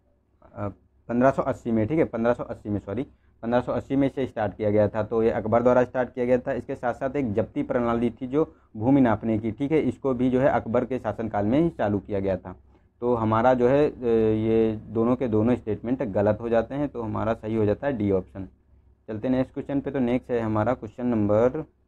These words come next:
नाइंटी सिक्स। इसमें चोल काल के दौरान बस्तियों के प्रकार के संबंध में बताना है कि कौन सा स्टेटमेंट हमारा सही है। तो इसमें कौन सा सुमेलित है, तो बस्तियों के प्रकार हैं और निवास दिए गए हैं। तो उर, उर मतलब किसान जातियाँ होती थी, ठीक है, सभा जो है ब्राह्मण होते थे, और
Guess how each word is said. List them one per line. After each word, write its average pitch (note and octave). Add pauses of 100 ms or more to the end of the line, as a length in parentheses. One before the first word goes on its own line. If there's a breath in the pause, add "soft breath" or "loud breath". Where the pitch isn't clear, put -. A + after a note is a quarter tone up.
(480)
नाइंटी A#2
सिक्स। C#3
इसमें C#3+
चोल C#3+
काल B2
के C3+
दौरान A#2+ (800)
बस्तियों A#2
के D3
प्रकार B2
के C3
संबंध A2+
में C3
बताना A2
है C#3
कि D3+
कौन A2
सा A#2
स्टेटमेंट A2+
हमारा A2 (460 loud breath)
सही G#2+
है। G#2
तो B2
इसमें C3
कौन B2+
सा C3
सुमेलित B2+
है, B2
तो A#2+
बस्तियों A#2+
के C3
प्रकार A#2+
हैं D3+
और D3
निवास G#2+
दिए A2+
गए A#2
हैं। B2
तो -
उर, C#3 (280 soft breath)
उर C3+
मतलब C3+
किसान B2
जातियाँ B2
होती A#2+
थी, B2
ठीक C3+
है, C#3
सभा A#2
जो C3
है C3
ब्राह्मण A2
होते B2
थे, C3+
और A2